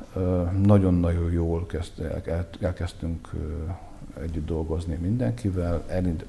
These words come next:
megtanultuk azt, hogy a, a kibervédelem az nem teljes egészében technológia,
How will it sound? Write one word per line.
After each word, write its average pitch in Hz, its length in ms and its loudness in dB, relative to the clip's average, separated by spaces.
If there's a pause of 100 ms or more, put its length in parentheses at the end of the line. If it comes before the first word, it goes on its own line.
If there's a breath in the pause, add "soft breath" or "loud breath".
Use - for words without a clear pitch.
(140)
megtanultuk 90 840 2
azt, 82 160 0
hogy 80 180 -2
a, 78 260 -2
a 78 60 -2
kibervédelem 78 680 0
az 73 120 -2
nem 82 320 2 (720 loud breath)
teljes 95 380 2
egészében 76 560 -6
technológia, 71 680 -8